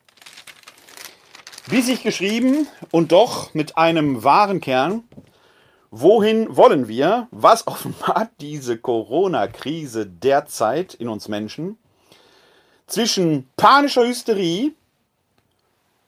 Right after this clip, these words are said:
und absoluter Sorglosigkeit. Beide Extreme <laughs> waren ja in den letzten Tagen und Wochen zu beobachten. Auf der einen Seite panische Hysterie,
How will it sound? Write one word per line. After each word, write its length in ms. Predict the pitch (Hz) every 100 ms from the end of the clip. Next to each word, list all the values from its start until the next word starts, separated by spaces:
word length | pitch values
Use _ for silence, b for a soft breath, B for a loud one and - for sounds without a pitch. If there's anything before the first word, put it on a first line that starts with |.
| _ _
und 340 | 226 302 - -
absoluter 600 | 247 294 - 254 262 247
Sorglosigkeit. 1120 | 220 208 - 101 78 82 - 67 - - - _ _
Beide 340 | - 190 277 247
Extreme 600 | 226 - 175 277 233 131
<laughs> 0 |
waren 380 | 170 214 214 175
ja 80 | 156
in 160 | 151
den 140 | 139 120
letzten 480 | 214 - - 151 -
Tagen 440 | 160 196 220 202
und 200 | 143 113
Wochen 240 | 165 175
zu 160 | 160 147
beobachten. 420 | 156 226 208 113
Auf 80 | 123
der 140 | 156
einen 160 | 208 208
Seite 180 | 170 160
panische 460 | 202 220 285 262
Hysterie, 600 | 262 262 277 220 240 311